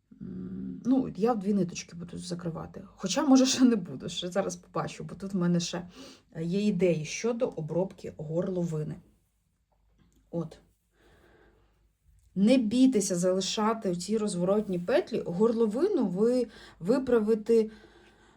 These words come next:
е, зможете завжди, щось дов'язати, відв'язати. Так само я на своєму курсі по реглану завжди рекомендую, в більшості випадків рекомендую,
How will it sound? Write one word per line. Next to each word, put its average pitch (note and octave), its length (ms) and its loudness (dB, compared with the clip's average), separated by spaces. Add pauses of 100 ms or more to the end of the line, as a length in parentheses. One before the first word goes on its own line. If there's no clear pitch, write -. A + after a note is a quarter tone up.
(140)
е, G3+ 220 4
зможете A#3 560 4
завжди, G3+ 440 2
щось B3 280 2
дов'язати, F#3+ 680 0
відв'язати. G3 880 0 (840)
Так G3 100 -4
само C4 380 4
я G#3+ 340 2
на G3 340 2
своєму F3+ 560 -4
курсі F#3 380 -6
по F3+ 200 -2
реглану G#3+ 500 2
завжди F3 400 -2
рекомендую, F3 720 -2
в D#3 40 -12
більшості F3 500 -10
випадків G3+ 600 -6
рекомендую, F3 800 -4